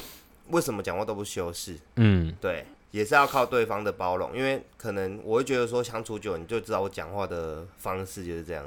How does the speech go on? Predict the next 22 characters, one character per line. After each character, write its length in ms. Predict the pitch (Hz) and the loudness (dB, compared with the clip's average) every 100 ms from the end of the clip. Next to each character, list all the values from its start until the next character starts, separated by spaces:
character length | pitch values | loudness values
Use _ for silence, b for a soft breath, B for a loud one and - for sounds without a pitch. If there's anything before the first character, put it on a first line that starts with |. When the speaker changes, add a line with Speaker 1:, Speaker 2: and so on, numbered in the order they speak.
| 78 | -8
Speaker 1:
子。 60 | - | 2
Speaker 2:
嗯。 340 | 101 95 87 | 4 4 2
Speaker 1:
对 120 | 82 | 0
啊。 100 | 80 - - - - | -4 -10 -20 -20 6
Speaker 2:
那 160 | 135 117 | 12 12
这 160 | 135 | 12
也 140 | 117 98 | 8 10
就 100 | 113 | 8
是 140 | 110 | 6
你 140 | 98 87 | 4 8
刚 140 | 101 | 8
刚 80 | 110 | 8
一 40 | |
开 180 | 101 104 | 6 6
始 140 | 95 | 6
说 160 | 85 98 | 6 6
的 100 | 92 | 8
磨 240 | 92 87 | 6 4
合 220 | 92 92 80 | 4 4 0
啊。 180 | 85 - | -6 -6
Speaker 1:
对 120 | 113 | -4
啊。 120 | 101 | -4